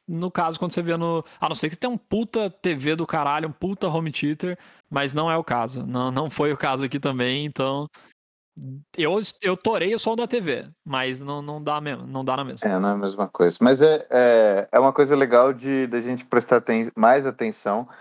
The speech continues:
Speaker 2: as próximas vezes que a gente for no cinema, né? Quando acabar a pandemia e tal.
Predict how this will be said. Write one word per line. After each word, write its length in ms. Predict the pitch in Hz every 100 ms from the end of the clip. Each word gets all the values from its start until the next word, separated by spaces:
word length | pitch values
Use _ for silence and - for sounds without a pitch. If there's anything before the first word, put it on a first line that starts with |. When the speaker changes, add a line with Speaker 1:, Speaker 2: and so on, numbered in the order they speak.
| -
Speaker 2:
as 100 | -
próximas 460 | - 117 - 123 110
vezes 180 | 113 107
que 80 | 117
a 60 |
gente 180 | 117 117
for 160 | - 120
no 80 |
cinema, 400 | 120 127 107 101
né? 140 | 95 92
Quando 400 | - 87 82 82 _
acabar 360 | - - 87 90
a 60 |
pandemia 420 | - 92 90 90
e 40 | 92
tal. 320 | - 80